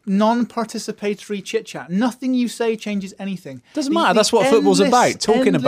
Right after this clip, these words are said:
Speaker 1: endless
Speaker 2: it,
Speaker 1: banter.
Speaker 2: discussing it.
Speaker 1: And again, absolutely not. The majority of the country, country is not, uh, into football.
Speaker 2: It
Speaker 1: Otherwi-,
Speaker 2: is.
Speaker 1: otherwise,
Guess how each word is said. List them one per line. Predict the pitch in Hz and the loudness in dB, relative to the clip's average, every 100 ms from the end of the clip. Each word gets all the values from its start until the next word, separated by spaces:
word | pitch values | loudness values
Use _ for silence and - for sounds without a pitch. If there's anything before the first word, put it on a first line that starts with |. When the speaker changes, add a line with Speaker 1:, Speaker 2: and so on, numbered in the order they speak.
| 98 | 0
Speaker 1:
endless | |
Speaker 2:
it, | 90 | 0
Speaker 1:
banter. | - - | -2 -2
Speaker 2:
discussing | 226 180 165 151 104 | 0 0 -2 -2 -8
it. | - _ _ _ _ | -10 _ _ _ _
Speaker 1:
And | 190 208 202 | -4 -2 -2
again, | 190 202 175 175 | -2 -2 -2 -4
absolutely | 196 - 214 190 | -6 -6 -6 -4
not. | 185 151 | -4 -4
The | 160 | -6
majority | 165 175 156 | -2 -4 -4
of | |
the | 175 | -10
country, | 165 - 180 | -10 -12 -10
country | 185 165 196 | -8 -8 -8
is | 165 | -4
not, | 175 175 - _ - | -4 -6 -8 _ -8
uh, | 170 160 | -6 -6
into | 180 156 | -8 -10
football. | 170 160 156 180 | -10 -6 -6 -2
Speaker 2:
It | 185 | -2
Speaker 1:
Otherwi-, | 170 | 0
Speaker 2:
is. | 170 | 0
Speaker 1:
otherwise, | 214 262 226 160 175 233 | 0 0 0 -2 -2 -8